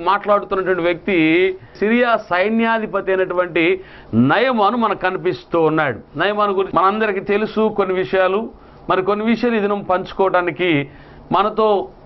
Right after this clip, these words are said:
తన మాటలు అందించడానికి పరిశుద్ధాత్మ దేవుడు సిద్ధంగా ఉన్నాడు. ప్రియులారా, గమనించండి, నయమాను గర్విష్ఠుడని దేవుని వాక్యం తెలియపరుస్తూ ఉంది. గర్వంతో ఊగిపోయేవాడని,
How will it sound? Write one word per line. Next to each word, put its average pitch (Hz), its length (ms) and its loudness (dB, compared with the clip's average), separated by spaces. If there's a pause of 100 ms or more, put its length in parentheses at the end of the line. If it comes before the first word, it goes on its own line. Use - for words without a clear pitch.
(320)
తన 180 100 2
మాటలు 208 360 0
అందించడానికి 202 600 0
పరిశుద్ధాత్మ 185 680 -2
దేవుడు 180 180 4
సిద్ధంగా 175 460 -2
ఉన్నాడు. 165 320 0 (460)
ప్రియులారా, 220 360 2
గమనించండి, 214 680 0 (320)
నయమాను 226 600 2
గర్విష్ఠుడని 208 920 0
దేవుని 190 320 0
వాక్యం 180 360 0
తెలియపరుస్తూ 165 840 0
ఉంది. 139 440 2 (260)
గర్వంతో 254 480 2
ఊగిపోయేవాడని, 190 1300 2